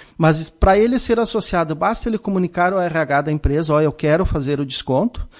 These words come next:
né? Ou vai lá, e nós já fizemos, pegamos a autorização dele, já fizemos a carteirinha de sócio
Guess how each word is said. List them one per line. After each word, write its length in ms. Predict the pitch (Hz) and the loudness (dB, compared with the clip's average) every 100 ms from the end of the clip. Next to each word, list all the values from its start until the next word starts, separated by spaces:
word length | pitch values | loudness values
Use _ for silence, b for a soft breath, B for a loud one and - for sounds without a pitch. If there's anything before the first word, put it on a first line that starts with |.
| b | b
né? 280 | 143 135 180 B B B | -4 -4 -4 B B B
Ou 260 | 233 226 254 | 6 8 8
vai 300 | 196 202 208 | 6 6 6
lá, 320 | 185 175 214 b b b | 4 4 2 b b b
e 20 | |
nós 240 | 180 175 170 | 0 2 2
já 160 | 180 | 2
fizemos, 580 | 170 185 147 165 180 165 | 0 0 0 2 2 -2
pegamos 360 | - 165 147 165 | -2 -2 0 0
a 20 | |
autorização 640 | 170 160 139 147 - 151 | 0 -2 -4 -4 -4 -4
dele, 340 | 139 151 165 165 | -2 -2 0 0
já 280 | 147 147 - | 0 0 -2
fizemos 500 | - 139 147 147 143 | -4 0 2 2 2
a 60 | |
carteirinha 680 | 139 156 143 - 139 135 160 | 0 0 0 0 2 2 0
de 140 | 139 | -2
sócio 560 | 135 - 139 175 - 240 | -4 0 2 0 -2 -8